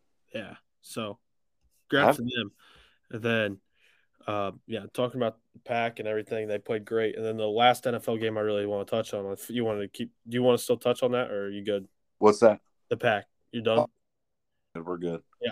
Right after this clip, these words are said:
Speaker 1: I don't wanna talk too highly of 'em 'cause I can't stand 'em still.
Speaker 2: <laughs>
Speaker 1: But, uh, the Mighty Purple People Eaters.
Speaker 2: Boy, that's a big one.
Speaker 1: Jay
Speaker 2: <coughs>
Speaker 1: Jefferson.
Speaker 2: It's a big one.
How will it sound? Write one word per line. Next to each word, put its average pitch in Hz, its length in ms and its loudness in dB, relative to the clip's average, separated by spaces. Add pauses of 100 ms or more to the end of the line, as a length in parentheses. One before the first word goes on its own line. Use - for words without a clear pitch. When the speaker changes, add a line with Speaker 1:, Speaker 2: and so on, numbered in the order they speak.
Speaker 1:
I 127 60 6
don't 135 120 6
wanna 127 140 4
talk 120 320 -2
too 123 200 0
highly 101 280 -2
of 98 100 -4
'em 98 60 -12
'cause 101 100 -14
I 98 80 -10
can't - 220 -12
stand 104 280 -12
'em 101 80 -20
still. - 240 -14 (300)
Speaker 2:
<laughs> - 340 2
Speaker 1:
But, 135 240 0
uh, 101 60 -6 (1400)
the 127 120 6
Mighty 160 440 10
Purple 233 480 12
People 208 440 4
Eaters. 160 480 2 (1500)
Speaker 2:
Boy, 104 160 8
that's 120 180 6
a 101 60 -6
big 101 220 0
one. 82 240 -18 (2500)
Speaker 1:
Jay 143 300 6 (100)
Speaker 2:
<coughs> - 80 -6
Speaker 1:
Jefferson. 120 560 -2 (460)
Speaker 2:
It's - 100 -6
a 208 60 6
big 156 260 4
one. 127 220 -4